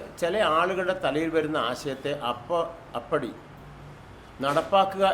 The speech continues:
എന്നതിനപ്പുറം ഗവൺമെന്റിന് ദീർഘവീക്ഷണവുമില്ല,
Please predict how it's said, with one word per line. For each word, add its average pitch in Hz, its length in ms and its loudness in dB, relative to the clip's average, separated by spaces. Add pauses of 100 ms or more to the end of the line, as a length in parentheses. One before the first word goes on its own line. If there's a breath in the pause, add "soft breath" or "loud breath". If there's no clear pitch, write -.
എന്നതിനപ്പുറം 151 760 2 (760)
ഗവൺമെന്റിന് 147 560 4 (580)
ദീർഘവീക്ഷണവുമില്ല, 147 920 0